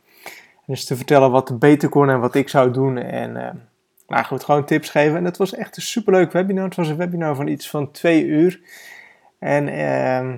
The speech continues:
nou goed, in die twee uur zijn dus eigenlijk alle websites, eh, behandeld. En ook super toffe reacties gehad. Mensen vonden het echt heel erg mooi.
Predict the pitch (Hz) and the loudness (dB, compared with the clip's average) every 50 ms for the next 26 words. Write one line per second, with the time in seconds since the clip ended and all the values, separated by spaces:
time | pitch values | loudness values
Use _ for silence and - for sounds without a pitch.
0 | 117 _ - 131 127 - 139 135 143 135 135 135 135 139 131 123 123 123 120 123 | -12 _ -8 -8 -2 -2 -2 -2 0 -2 -2 -2 0 0 0 0 0 0 -2 -2
1 | 120 120 117 113 - 131 135 131 - 135 131 127 139 127 123 127 123 127 123 - | -4 -6 -6 -8 -6 -4 -4 -4 -4 -6 -8 -6 -6 -4 -4 -4 -4 -4 -6 -8
2 | - 135 127 131 - - - - - 139 135 131 123 120 117 110 120 131 143 151 | -8 -6 -6 -6 -8 -12 -14 -12 -10 -8 -8 -8 -6 -4 -4 2 6 6 6 6
3 | 139 143 139 139 - - _ _ _ _ _ - - - _ _ _ - - 120 | 6 2 2 0 -2 -10 _ _ _ _ _ -20 -20 -20 _ _ _ -4 0 0
4 | 143 - - - 208 196 - - 202 - - 170 151 156 170 175 - - 202 - | 0 0 0 -4 -4 -4 4 4 4 4 4 0 0 2 0 -2 0 -2 -2 -2
5 | - - 160 165 175 170 - 165 165 156 135 - 147 160 156 147 143 - 165 156 | 0 2 2 2 2 0 -2 -2 -2 -2 -4 -4 -4 -4 -2 -2 -2 -4 -6 -8
6 | - - 160 165 180 165 147 147 135 135 131 131 131 135 143 190 | -6 -2 -2 -2 0 0 0 0 0 0 -2 0 0 0 0 0